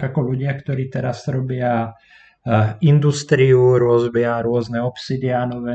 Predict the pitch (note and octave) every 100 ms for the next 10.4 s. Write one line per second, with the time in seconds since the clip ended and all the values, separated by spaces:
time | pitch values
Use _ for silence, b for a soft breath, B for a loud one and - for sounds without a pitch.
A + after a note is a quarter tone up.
0 | A#2+ A#2+ B2 A#2+ A#2 A#2 A#2+ A#2 B2+ A#2+
1 | C#3+ C#3 C#3 - C3 - C3+ - C3+ C3+
2 | C#3 C#3 C3+ C#3 C3+ C3+ C3+ C3+ C#3+ D#3
3 | C#3+ C#3+ C3+ C3+ C#3 C#3 - D#3+ - _
4 | _ - E3+ E3 E3+ D#3+ - F3 F3+ F#3
5 | D#3 C3+ C3+ D3 A3+ _ B B B B
6 | C3+ C3+ D3 D3+ D3+ D#3+ D#3+ D#3+ C#3+ D#3
7 | E3 D3+ C#3+ C#3 C#3+ C#3+ C#3+ C#3 C#3 C#3+
8 | C#3+ C#3+ - C#3+ D3+ - - D#3 D#3 C#3
9 | D3+ D3 C3+ C#3 C3+ A2+ G#2+ C3+ A#2 B2+
10 | C3+ C#3 C#3